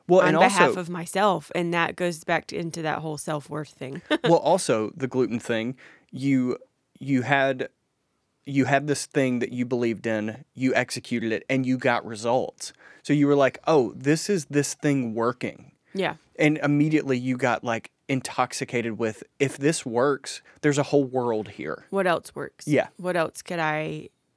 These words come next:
Speaker 2: change? What el-, what other knowledge could I gain from all of this?
Speaker 1: Right.
Speaker 2: 'Cause, like, my sister's health and, like, I feel like the episode we did with her, like, years ago is worth a re-listen. <laughs>
Speaker 1: Yeah.
Speaker 2: Uh, if you just wanna, like, kinda get to know my sister a little bit. But, like,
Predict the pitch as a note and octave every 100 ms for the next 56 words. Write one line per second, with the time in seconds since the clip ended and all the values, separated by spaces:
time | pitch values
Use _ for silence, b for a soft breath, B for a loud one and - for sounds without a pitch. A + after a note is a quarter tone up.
0 | - - F3 E3 E3 E3 E3 D#3 - -
1 | - - F3 F3 D#3+ E3 E3 D3+ D#3 D3+
2 | - D3+ D3+ D3+ D3+ D#3 D3+ D3 D3 C#3
3 | D#3 - - B2 - B B B C4 C4
4 | B3 C4+ C4+ D#4+ D#4 F4 F4 D#4 A#3 G#3+
5 | A3 - - G#3+ G3+ - - _ _ _
6 | _ _ - A3+ D4 D#4+ A3+ G3 F#3 G3
7 | G#3 F3+ F3+ F3 D#3+ E3 E3+ F3 D#3 D#3
8 | D3+ E3 D#3 D3+ D#3 D#3 D3+ D3+ D#3+ -
9 | F3 D#3 D#3+ D3+ D3+ D3+ D#3 F#3 - -
10 | C4 B3+ - - F3 G3 B B - F#3
11 | F3 E3+ F3+ F#3 F3+ F3 D#3+ F3+ E3+ D3+
12 | D#3+ - F3 D#3+ D3+ - D#3+ - D#3 D3+
13 | D3 D#3 D#3 D3+ D#3+ D3+